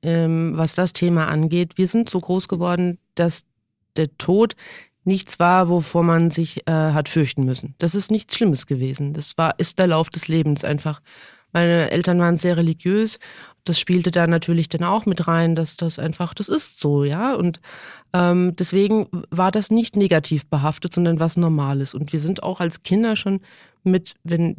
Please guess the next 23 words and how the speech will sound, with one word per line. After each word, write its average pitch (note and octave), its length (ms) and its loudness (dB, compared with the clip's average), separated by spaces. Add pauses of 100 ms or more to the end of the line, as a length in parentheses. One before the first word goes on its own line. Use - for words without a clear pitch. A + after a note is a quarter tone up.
eine D3 420 -8
Tante F3+ 380 2
gestorben F#3 480 2
ist E3 320 -4
von, E3+ 340 -8
von D#3+ 160 -4
der D#3+ 120 -2
Oma, F3+ 300 2
dann F3 140 2
sind G#3+ 160 0
wir G#3 80 2
mit G3 160 0
auf F3+ 100 0
die F3 100 -2
Beerdigung F3 520 2
und D#3+ 60 2
dann D#3 120 0
gab's D#3+ 200 -4
noch D#3+ 100 -2
diese D3+ 280 -4
offenen E3+ 340 0
Särge D#3 480 -2
auch. D#3 240 -4